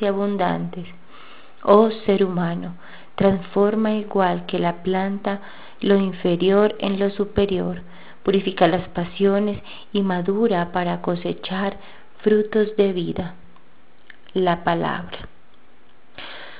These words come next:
De los labios de quien aspira a un desarrollo superior, solo debe emanar lo que tenga sentido y significado. Todo hablar,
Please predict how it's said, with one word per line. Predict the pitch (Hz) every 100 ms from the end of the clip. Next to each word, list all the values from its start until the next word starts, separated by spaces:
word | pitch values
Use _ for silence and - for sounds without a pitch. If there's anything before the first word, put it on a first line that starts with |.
| - - - - - - -
De | 208
los | 214 208
labios | 208 214 226 247 240
de | 220 214
quien | - 196
aspira | 185 170 - - 208 226 196 175
a | - 180 180
un |
desarrollo | 180 185 190 180 175 170
superior, | - 175 - 170 190 196 208 - - - -
solo | - 196 185
debe | 185 202 202 202
emanar | 208 202 196 180 170 175
lo | 175
que | 180
tenga | 175 175 175 175 175
sentido | 170 170 202 202
y | 214
significado. | 208 202 202 190 202 202 180 170 180 175 - - - - - - - - - - -
Todo | 214 226 226
hablar, | 220 208 196 185 170 165 -